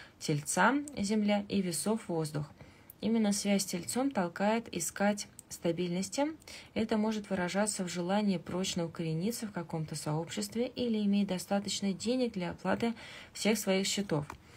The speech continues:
Частью венерианской программы является и уверенность в том, что вы построили прочные отношения и такую повседневную жизнь, на которую можете рассчитывать хоть в бурю, хоть в ясную погоду. А вот на поиски родственной души вас толкает связь Венеры с Весами.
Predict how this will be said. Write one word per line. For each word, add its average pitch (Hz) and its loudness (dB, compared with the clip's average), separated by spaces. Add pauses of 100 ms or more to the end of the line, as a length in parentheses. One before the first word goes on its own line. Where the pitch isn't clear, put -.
(280)
Частью 262 2
венерианской 214 4
программы 202 2
является 196 2
и - 0
уверенность 180 2
в - -20
том, 254 2 (320)
что - -2
вы 185 2
построили 180 0
прочные 170 0
отношения 190 2 (240)
и 175 -6
такую 220 2
повседневную 180 -2
жизнь, 202 0
на 202 2
которую 165 -2
можете 165 -2
рассчитывать 170 0
хоть 214 2
в 165 -8
бурю, 214 2
хоть 165 -2
в - -6
ясную 180 0
погоду. 175 0 (500)
А 165 2
вот 170 0
на 170 2
поиски 165 0
родственной 156 2
души 156 0
вас 240 0
толкает 208 2
связь 220 -2
Венеры 196 2
с 208 -6
Весами. 156 2